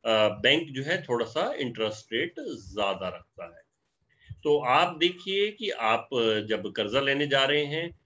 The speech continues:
तो आपकी जरूरत क्या है और किस तरीके का आप कर्जा लेना पसंद करेंगे। और, अ, कि, अ, क्योंकि unsecured में आपके कोई, कोई security नहीं देनी, पर interest rate ज्यादा है।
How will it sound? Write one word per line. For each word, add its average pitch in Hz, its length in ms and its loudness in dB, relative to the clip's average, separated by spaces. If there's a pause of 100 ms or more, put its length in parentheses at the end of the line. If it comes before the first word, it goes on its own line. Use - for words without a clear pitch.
तो - 220 -6
आपकी 117 280 0
जरूरत 113 540 -2
क्या 139 220 2
है 143 320 -2 (280)
और 180 360 -4
किस 269 260 -8
तरीके 131 380 0
का 127 160 2
आप 113 460 0
कर्जा 104 360 -2
लेना 98 220 -4
पसंद 107 340 -8
करेंगे। 147 460 -2 (500)
और, 101 260 0
अ, 98 760 -4
कि, 170 120 0
अ, 143 60 2 (540)
क्योंकि 147 260 2
unsecured 180 560 2
में 233 340 2 (380)
आपके 120 440 0
कोई, 127 440 -4
कोई 139 180 -2
security 143 400 0
नहीं 190 140 4
देनी, 196 380 0 (380)
पर 175 100 2
interest 185 420 0
rate 127 140 0
ज्यादा 90 380 -6
है। - 160 -14